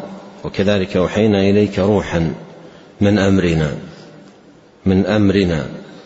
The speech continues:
قولنا وكلامنا. أما الخلق فهذا أمر آخر، فهم جعلوا ال-، الأمر الذي، الذي هو الوحي خلقا، جعلوا ال-، ال-، الأمر الذي هو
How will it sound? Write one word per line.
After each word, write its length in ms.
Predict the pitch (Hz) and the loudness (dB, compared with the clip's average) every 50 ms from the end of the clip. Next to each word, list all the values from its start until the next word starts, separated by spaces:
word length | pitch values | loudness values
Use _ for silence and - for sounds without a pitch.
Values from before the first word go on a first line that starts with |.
| - - - - - - - - - - - - - | -20 -20 -20 -20 -20 -20 -20 -20 -20 -20 -20 -20 -8
قولنا 520 | - - 101 101 98 92 92 90 85 85 85 | -4 0 2 2 4 4 4 2 2 2 2
وكلامنا. 1700 | 82 82 85 82 82 80 76 69 - - - - - - - - - - - - - 104 98 98 98 98 95 90 87 85 85 78 - - - - - - - - - - - - - - - - - - | 2 2 2 2 0 0 -2 -4 -6 -10 -14 -18 -20 -20 -20 -20 -20 -18 -16 -4 -2 0 0 2 2 2 2 2 2 2 0 0 -2 -6 -10 -14 -16 -18 -20 -20 -20 -20 -20 -20 -20 -20 -20 -20 -8 -2
أما 240 | 107 113 117 113 110 | 0 2 4 4 4
الخلق 420 | 104 98 - - 117 123 139 135 - - - - - | 2 0 -2 -4 -2 0 0 0 -2 -4 -12 -16 -6
فهذا 380 | - 113 117 120 113 110 82 | -2 0 2 2 2 2 2
أمر 320 | 123 123 107 95 95 80 82 | 2 2 2 2 2 0 0
آخر، 300 | 87 85 - - - - - - - - - - - - - - - - - - - - - - _ _ _ | -2 -4 -6 -8 -10 -12 -14 -16 -20 -20 -20 -20 -20 -20 -20 -20 -20 -20 -20 -20 -20 -20 -20 -20 _ _ _
فهم 340 | - - 104 101 98 101 104 | -8 -4 -2 0 2 2 2
جعلوا 680 | 98 123 123 104 107 107 104 101 101 98 - 67 80 95 | 2 0 2 2 2 2 4 4 2 2 0 0 0 2
ال-، 320 | 95 92 90 90 87 - - - - | 2 4 4 2 0 -2 -4 -6 -4
الأمر 520 | 92 92 95 92 104 107 107 104 107 110 - - - - - | 0 0 0 0 0 0 2 2 0 -2 -2 -6 -12 -8 -6
الذي، 460 | 80 85 87 87 85 82 87 85 80 - | -4 -2 -2 -2 0 0 0 0 0 -2
الذي 420 | - 90 90 85 87 80 87 87 | -2 -2 0 0 0 0 0 0
هو 120 | 85 90 87 | 0 0 0
الوحي 500 | 85 92 101 101 - 90 104 101 104 113 - - - - - - - - - - - - - - - - - - - - - - | 2 2 0 0 0 0 0 2 2 0 -2 -8 -14 -16 -18 -20 -20 -20 -20 -20 -20 -20 -20 -20 -20 -20 -20 -20 -20 -20 -20 -12
خلقا، 460 | - - 127 113 95 - - 80 73 69 71 - - - - - - - - - - - - - - - - - - - _ _ - - - - - _ _ _ - | -6 -4 -2 -2 -2 -4 -4 -4 -4 -4 -6 -8 -14 -18 -20 -20 -20 -20 -20 -20 -20 -20 -20 -20 -20 -20 -20 -20 -20 -20 _ _ -20 -20 -20 -20 -20 _ _ _ -6
جعلوا 300 | - 95 85 92 92 87 | -4 -2 -2 0 0 0
ال-، 140 | 87 92 - | 0 -2 -4
ال-، 380 | - 90 85 82 78 - 78 87 | -4 -4 -4 -4 -4 -4 -4 -4
الأمر 400 | 87 87 98 104 104 98 95 92 | -2 0 0 0 0 0 0 0
الذي 360 | 87 87 90 85 85 85 87 | 0 0 -2 -2 0 0 2
هو 300 | 98 98 92 90 95 - | 2 2 2 2 0 -2